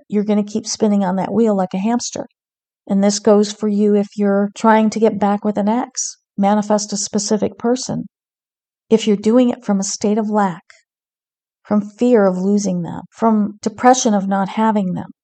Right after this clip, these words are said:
this is what you will continually experience and keep experiencing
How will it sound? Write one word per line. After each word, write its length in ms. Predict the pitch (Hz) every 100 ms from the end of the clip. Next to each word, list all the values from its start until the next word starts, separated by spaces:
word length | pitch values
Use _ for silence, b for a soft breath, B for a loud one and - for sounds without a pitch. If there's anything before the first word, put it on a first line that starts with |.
| _ _ _ _
this 460 | - 196 220 233 - _
is 180 | 214 208
what 200 | 196 - 190
you 120 | 196
will 140 | 190
continually 800 | 202 208 208 208 202 190 185 175
experience 920 | 254 - - 247 220 165 - - - _ _ _ _ -
and 160 | 190
keep 280 | - 311 -
experiencing 920 | 202 - - 185 180 175 - 175